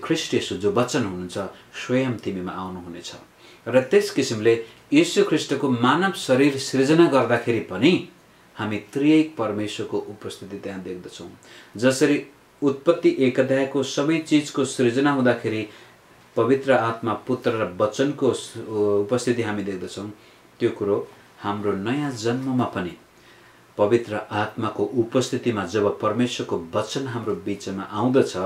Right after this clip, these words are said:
त्यसले हामीमा नयाँ सृष्टि गर्दछ। अब त्यो कुरोलाई अझ एक स्टेप अगाडि लैजानको लागि के भन्छ, हामी ख्रिस्टमा नयाँ सृष्टि हौँ, परमेश्वरले हामीलाई नयाँ गरी सृष्टि गर्नुभयो। सृष्टि गर्दाखेरि जहिले पनि परमेश्वरले वचनबाटै गर्नुहुन्छ।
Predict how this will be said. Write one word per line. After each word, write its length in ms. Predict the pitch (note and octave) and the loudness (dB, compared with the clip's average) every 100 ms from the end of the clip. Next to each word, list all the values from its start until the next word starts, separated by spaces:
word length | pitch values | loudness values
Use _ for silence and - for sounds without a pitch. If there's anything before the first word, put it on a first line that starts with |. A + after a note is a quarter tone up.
| - - - _ | -4 -8 -20 _
त्यसले 380 | E3 F3+ - C3+ | 2 2 2 0
हामीमा 400 | B2 G#3 G2+ B2+ - - _ - G2+ | 0 -2 -2 -4 -6 -20 _ -20 -6
नयाँ 220 | G#2 G#2 | -2 -2
सृष्टि 420 | - G2+ - A2 | -4 -8 -8 -8
गर्दछ। 460 | A2+ G2+ F2+ F#2 F#2 E2+ - - B2+ | -2 -2 -2 -6 -8 -12 -14 -8 0
अब 100 | B2+ | 2
त्यो 200 | C#3+ D#3 | 2 0
कुरोलाई 440 | C#3 C3 B2+ A#2 - _ B2+ | 4 4 6 4 -2 _ -2
अझ 200 | C#3 D3+ | 2 4
एक 340 | A#2 A#2 A#2 | 2 2 -2
स्टेप 240 | - A#2+ | -2 -2
अगाडि 220 | A2+ A2 G#2 | 0 -2 0
लैजानको 400 | A2 A#2 G#2 G2+ | 2 2 0 -2
लागि 140 | G#2 | -2
के 80 | B2 | 0
भन्छ, 200 | G#2 F#2 G#2 - - _ _ _ _ _ _ _ _ | -2 -2 -8 -10 -20 _ _ _ _ _ _ _ _
हामी 200 | G#2+ C3+ | 0 2
ख्रिस्टमा 440 | C#3 - D3 - A2 | 2 2 0 2 0
नयाँ 200 | A2+ A#2 | 2 2
सृष्टि 380 | - A#2+ - A#2+ | 2 -2 0 -2
हौँ, 140 | A#2+ | 0
परमेश्वरले 560 | B2 A2+ B2+ B2+ B2+ A#2+ | 2 4 4 2 2 2
हामीलाई 220 | G2+ F#2 | 0 -4
नयाँ 220 | G#2 A2 | -2 2
गरी 140 | A#2 | 4
सृष्टि 360 | A2+ A#2 G#2+ A#2+ | 2 -2 -4 0
गर्नुभयो। 540 | A2 A2+ A#2 A#2 B2 - - - | 2 2 4 4 2 -4 -18 -14
सृष्टि 400 | - - F3+ F3+ | -6 4 4 6
गर्दाखेरि 400 | E3 D#3 D3+ D#3 | 6 6 4 4
जहिले 260 | D3 D3+ D#3+ | 6 6 6
पनि 180 | D#3+ D3+ | 2 0
परमेश्वरले 520 | D3 D3+ - C3 F#2 | 2 2 0 -2 0
वचनबाटै 680 | G2+ G2+ B2 A#2 A#2 A#2 A#2+ | 2 2 0 2 2 4 0
गर्नुहुन्छ। 540 | A#2+ A#2+ B2+ C3 B2+ | 2 2 2 0 0